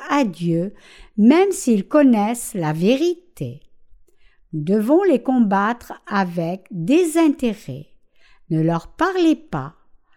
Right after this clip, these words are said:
Nous ne combattons pas avec la force physique ou les armes. Ignorez-les seulement. C'est comme cela qu'on s'y oppose, c'est plus effrayant.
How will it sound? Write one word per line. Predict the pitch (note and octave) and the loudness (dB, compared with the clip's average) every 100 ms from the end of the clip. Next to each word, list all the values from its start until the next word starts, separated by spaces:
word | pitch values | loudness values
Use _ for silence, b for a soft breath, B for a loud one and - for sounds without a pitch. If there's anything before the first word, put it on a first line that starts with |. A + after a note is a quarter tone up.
| _ _ - | _ _ 0
Nous | G3+ B3 D4+ | 4 6 8
ne | D4 F#3+ | 8 4
combattons | - D#4 F#4+ F#4 E4+ E4+ D#4 | 0 0 0 0 -2 2 0
pas | - D4 E4+ - | 0 -2 -2 -4
avec | - F3 F3+ F#3+ | -6 -4 -4 -4
la | F3 | -8
force | - G3 F3 - - | -8 -8 -10 -10 -14
physique | - F4+ B3+ F#3+ F#3 F#3+ C4 - - - | 0 2 2 -2 -4 -4 -8 -14 -20 -8
ou | F3+ | -4
les | D3+ D3 C#3+ C#4 | -2 -2 -4 -4
armes. | E4 C4 C#3+ C3 D#3 - - - - _ - | -2 -4 -8 -10 -14 -20 -20 -20 -20 _ -2
Ignorez-les | E4 G4+ F#4 E4+ C4 B3 A3 G3+ G3 G#3+ | 2 6 8 8 8 4 2 2 0 -4
seulement. | - - E4+ G4+ D4 D#3 B2+ - _ _ _ - - _ | -6 0 0 2 0 0 -6 -18 _ _ _ -20 -20 _
C'est | - F3+ | -6 -4
comme | E3 E4 G4+ | -2 -2 -2
cela | F4+ - D#4 A3+ A3+ A#3+ - | -4 -2 0 0 -2 -6 -4
qu'on | E4+ | -2
s'y | G4+ - E4+ | -2 0 4
oppose, | A#3+ G#3+ - F3 F3 A3 - _ - _ _ | 4 2 -2 -2 -2 -4 -10 _ -20 _ _
c'est | - - F4 | -10 0 0
plus | E4 G#3 G3 G3 F3+ F#3 | 2 -2 -2 -2 -2 2
effrayant. | C#4 - - G4 E4+ F3 B2+ | 0 -2 -6 -4 -2 -4 -8